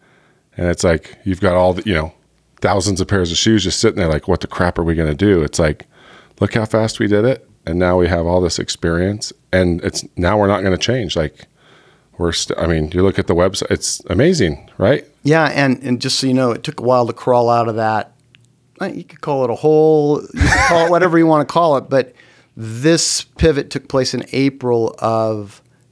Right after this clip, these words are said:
Speaker 2: twenty,
Speaker 1: Right.
Speaker 2: and we sold our last, mm, Generation One shoe, uh,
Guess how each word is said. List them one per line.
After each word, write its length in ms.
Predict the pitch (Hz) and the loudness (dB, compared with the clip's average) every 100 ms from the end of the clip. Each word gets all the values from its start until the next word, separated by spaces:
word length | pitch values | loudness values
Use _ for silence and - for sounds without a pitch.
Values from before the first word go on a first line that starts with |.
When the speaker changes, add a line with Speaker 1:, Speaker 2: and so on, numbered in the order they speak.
| _ | _
Speaker 2:
twenty, 640 | - - 147 135 117 113 - - | -18 -6 -2 0 -2 -4 -10 -12
Speaker 1:
Right. 140 | 80 | -6
Speaker 2:
and 120 | 117 120 | -2 0
we 100 | 135 | 0
sold 360 | - 151 139 | 0 2 2
our 100 | 131 | 2
last, 600 | 123 131 131 131 - - _ - - _ _ _ _ _ - - - _ 262 | 2 2 2 0 -6 -14 _ -20 -20 _ _ _ _ _ -20 -20 -20 _ -6
mm, 520 | 123 120 110 107 104 - _ _ - | -4 -2 -2 -4 -8 -14 _ _ -6
Generation 640 | 135 139 139 131 127 123 | 0 2 2 2 0 2
One 260 | 127 131 127 | 2 4 2
shoe, 560 | 120 120 117 110 110 - _ _ _ _ | 0 -2 0 0 -4 -10 _ _ _ _
uh, 280 | - 104 95 | -6 -4 -6